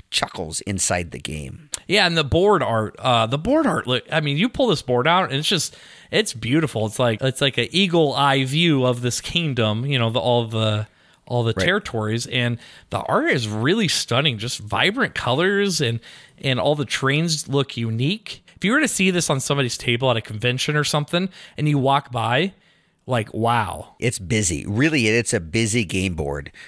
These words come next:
Speaker 1: after you get into a couple rounds, 'cause you've got, uh, you've got bunnies all over the place of multiple colors. You got cities all over the place,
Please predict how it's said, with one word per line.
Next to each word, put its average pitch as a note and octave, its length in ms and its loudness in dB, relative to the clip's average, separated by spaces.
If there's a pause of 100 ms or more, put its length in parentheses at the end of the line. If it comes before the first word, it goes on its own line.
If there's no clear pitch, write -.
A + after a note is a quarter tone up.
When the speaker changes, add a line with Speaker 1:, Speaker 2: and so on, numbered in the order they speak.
(120)
Speaker 1:
after G2+ 280 -4
you F2+ 100 -4
get F#2+ 200 -2
into G2+ 300 0
a F2 60 -2
couple F2+ 340 -4
rounds, F2 380 -2
'cause F#2+ 180 -4
you've A2 180 -2
got, D#2 280 -4 (320)
uh, A#1+ 300 -4
you've D#2 280 -8
got C2 280 -4 (120)
bunnies C#3+ 380 0
all C#3 180 2
over B2+ 140 0
the A#2+ 100 0
place A#2 320 -2
of F#2 120 -2
multiple G2 340 -4
colors. C#3+ 460 0
You F#2+ 60 -4
got - 180 -4
cities C#3+ 520 0
all C3 180 2
over C3 140 -2
the B2 120 0
place, A#2+ 440 -2